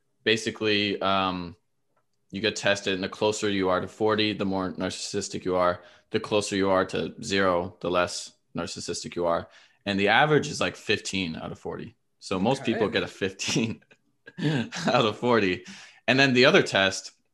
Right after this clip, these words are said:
Speaker 1: uh, has, it has three things. One is narcissism, which is the same thing. It basically means excessive self-love, basically, like, you really love yourself,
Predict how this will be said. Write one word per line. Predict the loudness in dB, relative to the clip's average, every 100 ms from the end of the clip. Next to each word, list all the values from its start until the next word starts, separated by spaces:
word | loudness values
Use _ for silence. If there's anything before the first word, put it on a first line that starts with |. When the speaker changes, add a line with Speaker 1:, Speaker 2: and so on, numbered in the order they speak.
| -8
Speaker 1:
uh, | 0 2 2
has, | 2 0
it | -2 -10 -10
has | 2 2 2
three | 0 0
things. | 0 -4 -8 -12 -6
One | 2 4
is | 4 2
narcissism, | 2 2 2 -2 -2 -2 -4 -8 -12 _ _ _
which | -8 -6
is | -10 -10
the | -8
same | -4 -4
thing. | -2 -4 -4
It | 2
basically | 2 4 2
means | 2 -2 -2 -6 -10 _ _ _ _ _
excessive | -6 0 0 2 0 0
self-love, | 0 0 0 -2 -4 -6 -8 -16 _ _
basically, | -6 -6 -6 -8 -8
like, | -6 -8
you | -8
really | -4 -4 -4 -6
love | -6 -6
yourself, | -8 -8 -10 -12